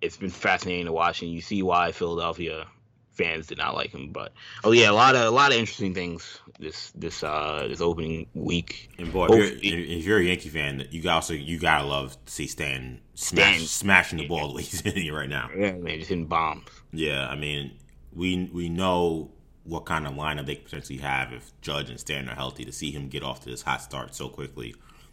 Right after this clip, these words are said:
Speaker 2: and be just hitting just moonshots <laughs> right now, um, it's gotta be exciting if you're a Yankee fan, if you're the Yankees. So, um, this covid thing is obviously very scary. We'll keep our eye on it, but it is good to have baseball back, man. It was good to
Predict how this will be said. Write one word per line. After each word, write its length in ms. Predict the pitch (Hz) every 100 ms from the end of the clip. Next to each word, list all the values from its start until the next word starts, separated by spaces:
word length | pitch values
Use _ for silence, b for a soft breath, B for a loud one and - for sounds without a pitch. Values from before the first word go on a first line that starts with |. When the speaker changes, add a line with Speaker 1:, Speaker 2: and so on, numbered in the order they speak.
| b -
Speaker 2:
and 160 | 73
be 140 | 69 65
just 160 | 67
hitting 320 | 76 71 65 -
just 160 | 67
moonshots 840 | 69 80 87 78 - 64 - - - -
<laughs> 140 | 679
right 240 | - - - 143
now, 300 | 110 87 73 B B B B B
um, 400 | 80 78 73 67 65 - - - - - - - - -
it's 120 | -
gotta 160 | 98 101
be 80 | 110
exciting 380 | 107 120 90
if 120 | 67 76
you're 140 | 85
a 20 |
Yankee 360 | 85 92 82 76
fan, 220 | 78 62
if 260 | 64 69 67
you're 120 | 76
the 60 | 78
Yankees. 460 | 78 82 - 58
So, 340 | - 67 65 65 b b b b
um, 340 | 73 69 67 67
this 160 | 98
covid 340 | - 117 104 98
thing 160 | 98
is 100 | 90
obviously 340 | 85 82 78 78
very 180 | 76 73
scary. 420 | - 85 82 80
We'll 120 | 73
keep 240 | - 80
our 60 | 73
eye 280 | 71 76 76
on 200 | 76 76
it, 180 | 76 64
but 240 | 71 71
it 60 | 101
is 200 | 120 98
good 140 | 95
to 80 | 85
have 140 | 78
baseball 300 | 76 69 67
back, 280 | 65 53 -
man. 200 | 64 60
It 120 | 82
was 340 | 85 98 80 73
good 240 | 85 82
to 180 | 80